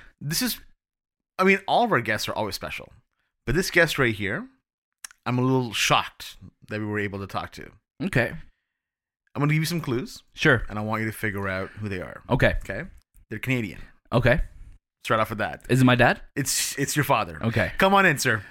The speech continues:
Speaker 2: Um, well,
Speaker 1: Uh,
Speaker 2: yeah, yeah.
Speaker 1: <laughs> why is he waiting out the door?
Speaker 2: <laughs> He's a Canadian citizen,
Speaker 1: He's a
Speaker 2: my
Speaker 1: Canadian
Speaker 2: dad.
Speaker 1: citizen,
Speaker 2: No, no.
Speaker 1: yeah.
Speaker 2: He's born in Canada.
Speaker 1: Born in Canada?
Speaker 2: Okay, not my dad.
Speaker 1: Yeah.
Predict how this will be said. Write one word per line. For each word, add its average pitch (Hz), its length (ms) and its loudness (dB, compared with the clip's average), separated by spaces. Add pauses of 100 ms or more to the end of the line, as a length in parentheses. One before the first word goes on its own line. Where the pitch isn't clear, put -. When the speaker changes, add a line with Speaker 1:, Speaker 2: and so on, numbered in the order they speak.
Speaker 2:
Um, 107 280 4
well, 247 260 6
Speaker 1:
Uh, - 20 -2
Speaker 2:
yeah, 226 240 4
yeah. 135 340 6
Speaker 1:
<laughs> 151 140 -2
why 226 200 6
is 320 100 6
he 196 120 6
waiting 160 220 6
out 185 160 4
the - 180 8
door? - 120 6
Speaker 2:
<laughs> - 20 10
He's 247 180 8
a 262 60 4
Canadian 208 340 6
citizen, 131 320 4
Speaker 1:
He's 110 40 6
a - 20 6
Speaker 2:
my 104 80 6
Speaker 1:
Canadian 160 180 6
Speaker 2:
dad. 165 60 -2
Speaker 1:
citizen, 117 220 2
Speaker 2:
No, 104 100 2
no. - 60 0
Speaker 1:
yeah. 110 180 0
Speaker 2:
He's 135 160 4
born 180 220 8
in 143 60 2
Canada. 98 400 4
Speaker 1:
Born 143 280 4
in 156 40 2
Canada? 156 260 4
Speaker 2:
Okay, 120 220 4
not 110 160 6
my 101 120 2
dad. 85 180 -2
Speaker 1:
Yeah. 120 140 0